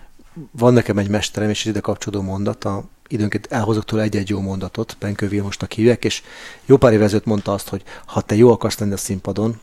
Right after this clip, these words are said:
akkor ne retorika klubba járj, mert az egy belterjes dolog, bizonyos értelemben ugyanaz a közönség, stb.,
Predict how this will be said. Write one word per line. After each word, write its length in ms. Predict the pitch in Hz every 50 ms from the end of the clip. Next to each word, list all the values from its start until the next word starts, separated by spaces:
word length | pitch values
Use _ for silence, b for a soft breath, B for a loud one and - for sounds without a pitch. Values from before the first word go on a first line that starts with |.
| - - - -
akkor 200 | - - - 110
ne 80 | 113
retorika 440 | 107 107 98 - - 98 101 - 101
klubba 280 | - - 101 95 101 101
járj, 300 | 101 98 98 98 101 107 - - - - - _ _ _ _ _ _ _ _ _ _ _ _ _ _ _ _ _ _ - - -
mert 180 | - 104 104 104
az 80 | 95
egy 100 | 104 104
belterjes 560 | 95 117 113 107 - - 107 98 101 95 92 98
dolog, 320 | 98 87 90 107 113 117
bizonyos 300 | 107 107 98 101 95 -
értelemben 460 | 107 101 - - 104 104 104 104 101
ugyanaz 260 | 104 107 107 101 92
a 40 | 92
közönség, 400 | - - 104 92 98 - - -
stb., 440 | - 104 - - 113 113 123 123 127